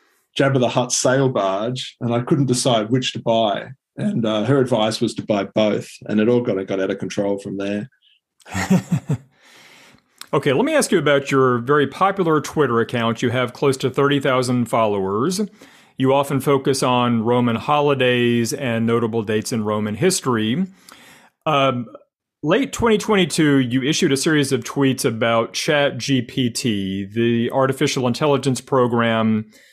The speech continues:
Speaker 2: that's been in the news recently. You asked this program to write some short Latin poems about movies,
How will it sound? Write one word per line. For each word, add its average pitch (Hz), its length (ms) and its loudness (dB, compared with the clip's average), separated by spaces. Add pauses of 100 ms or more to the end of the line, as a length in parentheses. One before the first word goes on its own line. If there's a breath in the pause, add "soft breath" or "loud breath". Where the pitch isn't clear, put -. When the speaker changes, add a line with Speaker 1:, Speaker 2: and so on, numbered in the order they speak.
(160 soft breath)
Speaker 2:
that's 127 200 -2
been 123 340 2
in 127 200 -2
the 120 60 0
news 123 220 2
recently. 104 720 -2 (400 soft breath)
You 160 220 2
asked 190 220 0
this 180 140 0
program 139 540 2
to 139 100 -2
write 127 300 2
some 123 160 -2
short 135 400 0
Latin 120 340 -2
poems 120 720 2
about 120 480 -2
movies, 139 720 -2